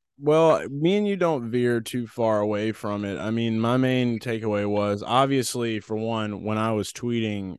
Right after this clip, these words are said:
about what happened, it was like, you know, I was on the shitter and I was trying to figure out, like, okay, what,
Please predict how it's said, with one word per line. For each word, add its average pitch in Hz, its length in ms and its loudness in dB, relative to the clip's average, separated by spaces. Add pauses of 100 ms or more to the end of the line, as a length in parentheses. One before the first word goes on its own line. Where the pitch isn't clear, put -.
about 95 340 -2
what 98 220 -2
happened, 107 640 -2
it 98 120 -4
was 92 300 -6
like, 87 220 -8
you 101 100 -12
know, 98 80 -6
I 95 100 -4
was 104 140 -6
on 98 80 -6
the 87 60 -8
shitter 95 420 -4
and 92 80 -2
I 95 120 -4
was 92 140 -6
trying 104 300 -6
to 90 100 -10
figure 92 320 -4
out, 92 300 -2
like, 78 260 -6
okay, 95 260 -6
what, 123 260 -2